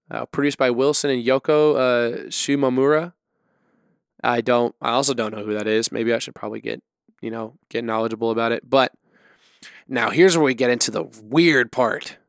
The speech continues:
Track three is titled Ultrasonic, produced by Groovy Mars. I know who that is. Alan Ritter, rings a bell. Mike Dean, he has in all caps. Mike Dean. If you don't know who Mike Dean is,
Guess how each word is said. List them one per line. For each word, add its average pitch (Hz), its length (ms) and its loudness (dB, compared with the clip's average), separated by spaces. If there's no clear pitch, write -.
Track 185 320 2
three 170 260 2
is 127 100 2
titled 127 280 0
Ultrasonic, - 760 0
produced 147 340 0
by 139 120 6
Groovy 135 340 2
Mars. 147 400 4
I 123 80 -4
know 117 140 -2
who 143 100 -2
that 127 180 2
is. 117 240 0
Alan 151 280 4
Ritter, 165 380 4
rings 170 400 2
a 143 40 0
bell. 127 360 2
Mike 165 600 0
Dean, 143 520 2
he 139 160 -4
has 135 260 2
in 120 80 -2
all 120 180 -2
caps. - 440 -6
Mike 143 320 2
Dean. 120 260 -2
If 135 140 -4
you 135 160 0
don't 226 240 6
know 190 120 4
who 165 100 0
Mike 123 260 -4
Dean 120 200 -2
is, 110 280 0